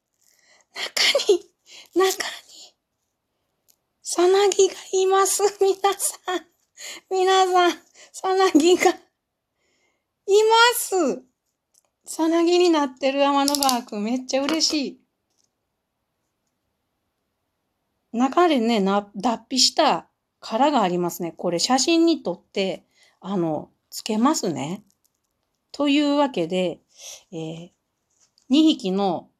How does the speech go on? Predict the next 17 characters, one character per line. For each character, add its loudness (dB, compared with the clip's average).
あ、 -14
じ -8
ゃ -2
あ -4
二 -2
頭 2
の -4
毛 0
羽 2
鳥 -4
と -4
天 -4
の 0
川 0
く -12
ん -6
の 0